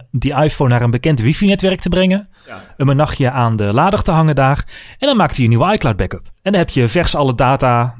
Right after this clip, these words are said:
Speaker 1: van die telefoon, hop, in iCloud. En die kan Apple zo overhandigen.
Speaker 2: Ja.
Speaker 1: Ware het niet dat de eigenaar van die telefoon, dat was de werkgever van die, eh, terrorist, die had op verzoek van de F B I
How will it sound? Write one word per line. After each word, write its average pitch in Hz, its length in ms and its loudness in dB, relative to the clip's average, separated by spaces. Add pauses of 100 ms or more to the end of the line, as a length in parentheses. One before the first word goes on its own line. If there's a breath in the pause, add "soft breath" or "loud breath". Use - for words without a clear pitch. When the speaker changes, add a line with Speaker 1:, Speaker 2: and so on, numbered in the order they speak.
(180)
Speaker 1:
van 147 180 -4
die 151 100 -2
telefoon, 117 440 -2
hop, 135 240 -2
in 113 120 -6
iCloud. 147 400 -2
En 135 60 -4
die 120 100 -4
kan 107 140 -2
Apple 104 260 -6
zo 120 220 0 (320 loud breath)
overhandigen. 131 640 -2
Speaker 2:
Ja. 104 200 -16
Speaker 1:
Ware 214 280 0
het 135 160 0
niet 110 440 -2
dat 139 360 -4
de 123 220 0
eigenaar 135 640 0
van 123 220 -2
die 113 120 -2
telefoon, 104 640 -2
dat 127 200 -4
was 127 200 -6
de 110 140 -2
werkgever 131 560 -2
van 113 200 -2
die, 104 220 -6
eh, 95 60 -4
terrorist, 107 380 -4
die 143 100 -2
had 139 100 -2
op 143 100 -6
verzoek - 320 -4
van 175 140 0
de 147 160 -4
F 117 60 -8
B 135 40 -10
I 160 300 0